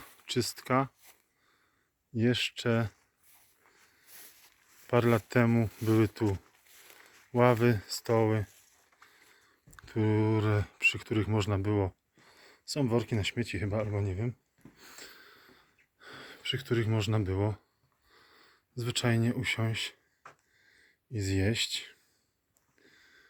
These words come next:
Ciekawy kufer. Nie będziemy zaglądać, co tam jest.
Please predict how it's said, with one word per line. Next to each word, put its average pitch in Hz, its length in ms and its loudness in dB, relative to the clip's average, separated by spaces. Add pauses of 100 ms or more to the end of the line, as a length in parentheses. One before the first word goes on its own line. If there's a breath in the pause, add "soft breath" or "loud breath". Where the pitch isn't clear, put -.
(260 soft breath)
Ciekawy 98 400 -6
kufer. 101 460 -4 (1800 soft breath)
Nie 110 80 -4
będziemy 95 460 0
zaglądać, 87 560 -4
co - 100 -10
tam 85 220 -8
jest. - 480 -6